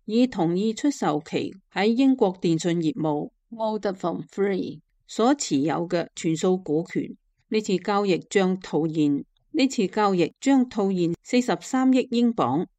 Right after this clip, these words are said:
公告中披露，Vodafone Three 擁有超過兩千八百萬客戶，係目前英國最大嘅流動網絡營運商。根據公開資料，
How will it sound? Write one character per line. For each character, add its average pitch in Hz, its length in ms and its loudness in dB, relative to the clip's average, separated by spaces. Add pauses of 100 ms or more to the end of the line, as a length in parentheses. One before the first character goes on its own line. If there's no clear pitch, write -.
(100)
公 240 200 0
告 170 180 2
中 165 220 -2
披 170 180 -2
露， 156 260 -2 (240)
Vodafone 220 640 0
Three 202 520 0 (260)
擁 214 240 2
有 196 220 2
超 226 300 0
過 180 280 0
兩 160 240 0
千 226 260 0
八 208 140 0
百 185 220 0
萬 156 260 0
客 170 140 -6
戶， 160 340 -2 (240)
係 190 180 0
目 190 220 2
前 156 320 0
英 262 160 4
國 214 140 0 (100)
最 190 160 2
大 185 260 -2
嘅 175 280 0
流 139 240 -2
動 156 260 -2
網 151 240 0
絡 160 140 -2 (120)
營 156 200 0
運 156 180 -2
商。 190 380 0 (280)
根 247 240 2
據 208 180 4
公 214 200 2
開 214 200 0
資 220 260 0
料， 151 280 0